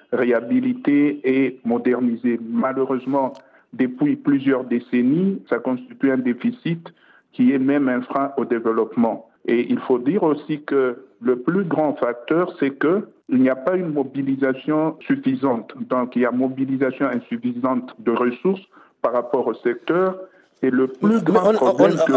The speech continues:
Speaker 2: on a,
Speaker 1: nous
Speaker 2: par exemple, l'État congolais qui a signé avec une entreprise chinoise et même canadienne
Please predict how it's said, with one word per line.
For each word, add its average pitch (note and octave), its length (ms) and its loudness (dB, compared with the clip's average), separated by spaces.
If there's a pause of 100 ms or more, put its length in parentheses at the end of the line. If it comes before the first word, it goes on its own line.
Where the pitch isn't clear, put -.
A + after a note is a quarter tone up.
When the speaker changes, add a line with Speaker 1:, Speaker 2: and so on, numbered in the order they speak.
(140)
Speaker 2:
on F3+ 120 6
a, A#3+ 160 8
Speaker 1:
nous A#3+ 60 2
Speaker 2:
par F3 160 4
exemple, D3+ 420 0
l'État C#3+ 340 2
congolais C#3+ 400 2
qui - 160 0
a A#2+ 60 4
signé C#3 580 0
avec F2+ 460 0 (340)
une B2 140 -2
entreprise A2 580 -4
chinoise G2+ 800 -2 (320)
et C3+ 100 2
même E3+ 180 2
canadienne B2+ 640 0